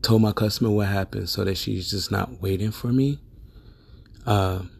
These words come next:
so I told her what happened, and she saw my wrist,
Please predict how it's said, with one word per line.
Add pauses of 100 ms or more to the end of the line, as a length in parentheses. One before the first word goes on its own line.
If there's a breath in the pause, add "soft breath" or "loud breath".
(460)
so
I
told
her
what
happened, (1500 loud breath)
and
she
saw
my
wrist,